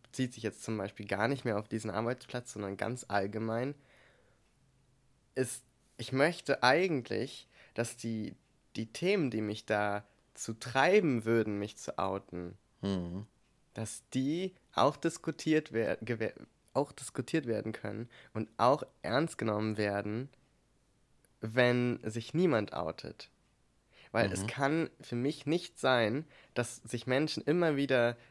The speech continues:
Speaker 1: beweisen, rechtfertigen, outen müssen, um
Speaker 2: Mhm.
Speaker 1: ihre Standpunkte,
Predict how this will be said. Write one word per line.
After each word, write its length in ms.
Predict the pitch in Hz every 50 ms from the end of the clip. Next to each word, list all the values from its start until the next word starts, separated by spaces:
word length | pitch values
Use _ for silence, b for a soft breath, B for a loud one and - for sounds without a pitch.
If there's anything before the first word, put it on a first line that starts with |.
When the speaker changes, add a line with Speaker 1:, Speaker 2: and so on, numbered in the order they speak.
| b _
Speaker 1:
beweisen, 640 | - 110 104 117 110 110 113 113 127 135 135 160 151
rechtfertigen, 880 | 127 - 131 135 - - - - 135 120 123 127 143 135 127 135 131 -
outen 460 | - 98 101 117 123 123 - 135 135
müssen, 440 | 135 135 135 135 - - 147 165 180 b b b b b b b _
um 240 | - 131 139 156 160
Speaker 2:
Mhm. 60 | - -
Speaker 1:
ihre 220 | 135 131 131 123
Standpunkte, 1040 | - - - 151 151 185 196 - - - 135 120 117 117 117 - 117 120 139 165 175